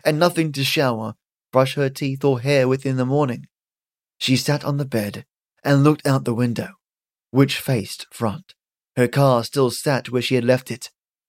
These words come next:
the only thing for miles that seemed like part of her world. "An expensive, overlarge paperweight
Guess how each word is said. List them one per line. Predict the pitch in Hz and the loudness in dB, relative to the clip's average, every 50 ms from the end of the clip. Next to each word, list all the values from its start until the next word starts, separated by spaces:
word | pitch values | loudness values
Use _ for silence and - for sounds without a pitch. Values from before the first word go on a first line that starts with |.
| _ _ - | _ _ 2
the | 135 143 147 | 4 6 6
only | 147 143 139 139 135 | 6 4 2 0 0
thing | 135 - 151 151 143 131 127 | 0 0 -2 -2 -2 -2 -4
for | - - 131 | 0 0 2
miles | 127 127 123 127 127 120 113 107 | 2 2 2 2 2 2 2 0
that | 120 113 - | -2 -4 -6
seemed | - - - 131 127 120 110 107 104 | -6 -6 -4 -2 -2 -2 -4 -4 -4
like | 107 107 107 104 - _ | -2 -2 -2 -2 -4 _
part | - 120 113 107 - | -4 -4 -4 -2 -2
of | 110 95 104 | -4 -4 -2
her | 117 117 117 107 104 104 | -2 -2 -2 -2 -2 -2
world. | 101 107 107 104 - 190 170 170 - _ _ _ _ _ _ _ _ _ _ _ _ _ _ _ _ _ _ _ _ _ _ _ - | -2 -2 -2 -2 -2 -6 -10 -12 -16 _ _ _ _ _ _ _ _ _ _ _ _ _ _ _ _ _ _ _ _ _ _ _ -2
"An | 135 | -2
expensive, | 147 131 - - - - 147 131 - - - 139 135 117 - | -2 -2 -2 -4 -4 -4 -6 -6 -6 -6 -4 -2 -2 -2 0
overlarge | - 127 143 131 151 135 123 123 123 123 - - - | 0 -2 0 0 0 0 2 2 0 0 -2 -6 -6
paperweight | - - 151 143 - - - 104 117 - - - _ | -2 0 0 0 0 -2 -2 -4 -6 -10 -12 -16 _